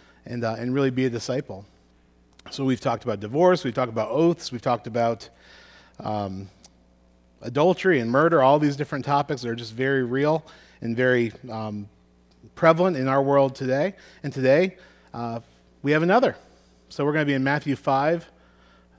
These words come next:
and we're gonna read from verses thirty-eight to forty-eight. Jesus says, "You have heard it, that it was said, 'Eye for an eye and tooth for tooth.' But I tell you,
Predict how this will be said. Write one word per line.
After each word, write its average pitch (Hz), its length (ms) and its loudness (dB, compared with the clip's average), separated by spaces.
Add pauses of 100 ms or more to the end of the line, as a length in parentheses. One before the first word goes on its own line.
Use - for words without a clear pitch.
(100)
and 127 100 -6
we're 127 80 -2
gonna 131 140 0
read 127 240 0
from 123 180 -6
verses 127 320 -4
thirty-eight 151 640 -2 (140)
to 131 400 -6 (320)
forty-eight. 113 640 -8 (1600)
Jesus 147 340 0
says, 135 280 6
"You 143 80 4
have 135 140 2
heard 202 180 6
it, 160 180 6
that 160 160 6
it 160 60 4
was 131 160 0
said, 139 540 4 (260)
'Eye 160 240 6
for 208 200 2
an 190 100 2
eye 120 400 0 (420)
and 123 180 -6
tooth 151 380 0 (120)
for 147 140 -6
tooth.' - 520 -4 (500)
But 135 100 0
I 214 120 8
tell 120 220 2
you, 107 260 -6